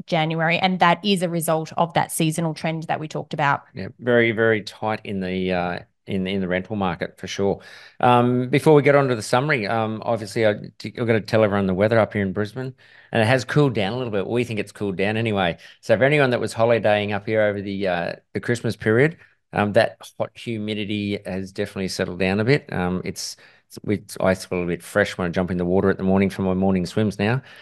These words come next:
Speaker 2: Um, it's not like a soup bowl. So weather's beautiful, but so just to tease people, um, coming up to Brisbane and check it out. So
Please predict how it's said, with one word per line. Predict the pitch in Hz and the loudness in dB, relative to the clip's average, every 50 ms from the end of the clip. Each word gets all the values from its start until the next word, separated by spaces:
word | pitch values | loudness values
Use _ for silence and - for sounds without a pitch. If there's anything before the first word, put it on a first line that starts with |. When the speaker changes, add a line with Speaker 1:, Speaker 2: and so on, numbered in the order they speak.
| - - _ - | -20 -20 _ -2
Speaker 2:
Um, | 101 104 104 104 104 107 | 2 2 4 4 2 0
it's | 101 101 - 123 | -2 -2 -4 -2
not | 113 110 | 0 0
like | 113 98 - | 0 0 0
a | 101 | -2
soup | - - 117 - - | -2 0 0 0 4
bowl. | - 107 98 92 92 | 4 6 6 6 4
So | - - 113 107 104 101 - - - - _ _ _ _ _ - | 2 0 -2 -2 -2 -4 -8 -18 -20 -20 _ _ _ _ _ -6
weather's | - - 151 156 151 151 135 | 2 6 6 6 6 4 2
beautiful, | - 120 127 127 127 120 - 123 107 | 2 4 4 4 4 2 0 0 0
but | 113 104 95 - - | 2 0 0 -2 -2
so | - 110 107 107 | -2 0 0 0
just | 98 117 113 - | 0 -4 -6 -8
to | 107 | -8
tease | 98 - 113 110 107 95 | -6 -4 -2 -2 -2 -2
people, | - - 110 107 104 110 113 104 | 0 0 0 2 2 0 -2 -2
um, | - 101 101 101 101 101 101 98 | -2 -2 -2 -2 -2 -2 -4 -4
coming | - 117 113 107 104 | -2 -2 0 0 0
up | 104 - - | 0 -2 -4
to | 95 | -2
Brisbane | 85 101 101 95 104 104 98 | -2 0 0 0 -2 -2 -2
and | 95 92 92 90 | -2 -2 -4 -6
check | - - 98 - | -6 -6 -6 -2
it | - 95 | 0 2
out. | 95 92 90 - - - | 2 4 2 2 -2 -4
So | - - 87 85 | -2 0 0 0